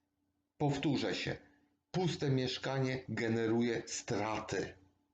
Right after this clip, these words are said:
Więc te mieszkania są wynajmowane. Jeżeli już coś, już chcemy tak opodatkowywać, to w tym momencie, no,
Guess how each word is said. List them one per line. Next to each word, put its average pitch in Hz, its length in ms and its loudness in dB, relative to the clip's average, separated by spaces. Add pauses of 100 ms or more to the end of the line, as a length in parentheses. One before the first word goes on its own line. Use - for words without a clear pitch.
(1120)
Więc 131 380 0
te 113 100 0
mieszkania 110 440 0
są 98 320 0
wynajmowane. - 760 -2 (460)
Jeżeli 143 360 2
już 160 420 2
coś, 135 480 2
już - 260 0
chcemy 160 260 0
tak - 320 -4
opodatkowywać, 104 1200 0 (260)
to 131 80 0
w - 80 -6
tym 185 140 2
momencie, 135 680 2 (440)
no, 113 400 0